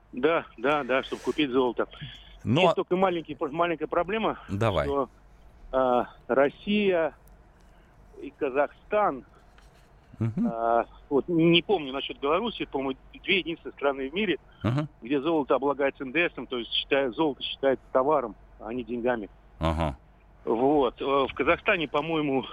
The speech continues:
Speaker 1: там можно покупать то ли килограмм в месяц без Н Д С, что-то такое. То есть там такой режим непонятный. Может, уже даже отменили. А у нас, да, у нас золото — это товар.
Speaker 2: Мгм. Неплатежное средство, по
Speaker 1: А не
Speaker 2: сути.
Speaker 1: деньги, да. Хотя уже много лет, например,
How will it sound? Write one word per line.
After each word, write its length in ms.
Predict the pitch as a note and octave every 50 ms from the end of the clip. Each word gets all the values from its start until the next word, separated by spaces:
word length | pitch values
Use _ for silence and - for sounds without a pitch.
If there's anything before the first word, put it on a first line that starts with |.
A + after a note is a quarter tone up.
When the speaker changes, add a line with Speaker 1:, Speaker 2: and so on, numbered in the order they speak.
| - - - - - - - - -
Speaker 1:
там 160 | - C#3+ C#3
можно 320 | C#3+ D3 C#3+ B2+ A#2 B2+ A2+
покупать 480 | - D3 - D#3+ C#3 - D3+ C3+ A#2+ - - - - - - - - - - - - -
то 100 | D#3+ E3+
ли 80 | D#3
килограмм 720 | - - D#3 C3 C#3 C#3 C3 C#3+ F#3+ A3 G#3+ G#3+ G#3 F#3+ F3
в 80 | D3 D#3+
месяц 320 | F3+ F#3 E3 - D#3 B2+
без 160 | B2+ C3+ C3+
Н 120 | D#3 D3 C#3
Д 140 | C3 B2+
С, 40 | A#2
что-то 180 | - - B2+ -
такое. 320 | D#3 E3 - - G#2+ F#2 - - - -
То 60 | - A2+
есть 100 | G2 -
там 160 | - A#2 A2
такой 300 | A#2+ B2 - C3 A2+ A2+
режим 220 | A2+ A#2 B2 A2+
непонятный. 500 | A2 G2+ - B2 B2 A#2+ G#2+ - - A2+
Может, 220 | A#2 C3+ C#3 - -
уже 120 | C3 A#2+
даже 160 | A#2+ B2+ A#2 A#2+
отменили. 440 | - - C#3 C3+ B2+ A2 G#2 G2 - - - - - - - - - - - - - - -
А 100 | - B2+
у 60 | D#3
нас, 200 | G3 B3+ D4 A3+
да, 180 | F#3 G#3 G#3+ F#3+
у 40 | D#3
нас 200 | E3+ G#3 G3+ D3+
золото — 280 | E3 G#3 G#3 - -
это 80 | E3 -
товар. 280 | - D#3+ D#3 E3 C#3 - - - - - - - _ _ - - - - -
Speaker 2:
Мгм. 460 | - E2 F2 F2 E2+ E2+ E2 E2 E2+ F2
Неплатежное 640 | F#2+ G#2 A#2 G#2+ B2+ B2+ A#2 C3+ C3 A2+ G#2+ A2+ G#2+
средство, 400 | - - G2 F#2+ E2+ - - -
по 140 | E2+ F2+ -
Speaker 1:
А 80 | C#3
не 80 | C#3+ E3+
Speaker 2:
сути. 80 | E3
Speaker 1:
деньги, 280 | D3 D3+ D3 B2+ G#2 A2+
да. 220 | A#2+ D3+ D#3+ - - - - - - - - - - - - - - - - -
Хотя 400 | - D3 D3+ D3 - F3+ E3+ E3
уже 300 | D#3+ D3+ C#3 D#3+ E3+ D3+
много 320 | D3+ D#3 E3 D#3+ C#3 C#3+
лет, 220 | D3 E3+ G3 G3 -
например, 420 | C3+ - B2+ C3+ B2+ B2+ C3 A2+